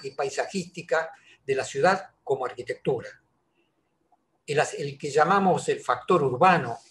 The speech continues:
condiciona las mutaciones de la gran escala, el territorio urbano y el espacio público. El próximo. Coincidiendo con la evolución de este pensamiento conjunto sobre la arquitectura y la ciudad,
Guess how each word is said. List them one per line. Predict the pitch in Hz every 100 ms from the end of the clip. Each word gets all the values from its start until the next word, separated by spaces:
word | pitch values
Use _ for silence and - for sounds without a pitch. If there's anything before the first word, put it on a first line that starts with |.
| _ _ _
condiciona | 151 135 131 196 202 165
las | 120 123
mutaciones | 139 143 135 - 196 180
de | 131
la | 131
gran | 143 165
escala, | 131 - 180 170 170 - _
el | 139 135
territorio | 131 123 120 185 147
urbano | 120 160 170 170 165
y | 135
el | -
espacio | - 127 131 113
público. | 104 _ - _ _ _ _ _ -
El | -
próximo. | 135 127 - - - _ - - - - _ _ _ _ _ _ - - - - - - - - _ _ _ _ _ _ -
Coincidiendo | 170 170 175 214 208 202 175
con | 175 160
la |
evolución | 147 151 - 190 196
de | 175
este | 180 175
pensamiento | 175 147 143 156 190 160 -
conjunto | 135 - 202 202 165
sobre | - 131 127
la | 131
arquitectura | - 139 139 139 196 165
y |
la | 135
ciudad, | - 127 156 185 185